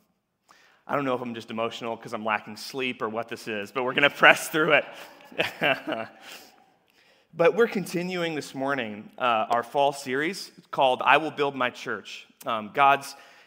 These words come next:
antidote for our anxious and apathetic age. And the first two sermons in this series have been setting the stage, but this morning, after those two sermons of introduction, we begin the series in earnest, talking about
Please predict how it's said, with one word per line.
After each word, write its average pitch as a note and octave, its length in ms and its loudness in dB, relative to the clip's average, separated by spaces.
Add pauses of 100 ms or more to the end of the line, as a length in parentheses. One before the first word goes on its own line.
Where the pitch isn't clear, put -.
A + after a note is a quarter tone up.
antidote D3+ 640 2
for C#3+ 140 0
our B2+ 180 2
anxious D3+ 760 -4
and A#2 240 -4
apathetic A#2 720 -2 (460)
age. - 600 -12 (580)
And D3 200 -2
the C#3 40 -8
first G#3+ 320 0
two G#3+ 120 -4
sermons E3+ 540 -4
in D#3 80 -6
this C#3 160 -8
series D3+ 640 -2
have C3 300 -4 (340)
been D#3+ 180 2
setting G3+ 580 0
the E3 60 -4
stage, A#2 640 -4
but D#3+ 140 -8
this D#3 220 -12
morning, F3+ 520 -4 (440)
after E3+ 280 0
those F3+ 300 -2
two F#3 220 -6
sermons E3+ 500 -6
of C3+ 100 -8
introduction, C#3+ 760 0
we E3+ 140 -4
begin F3 640 -2 (260)
the D#3 80 -8
series F3 480 -4
in D3+ 120 -6
earnest, C#3+ 500 -6
talking G#3 520 0
about B2+ 460 2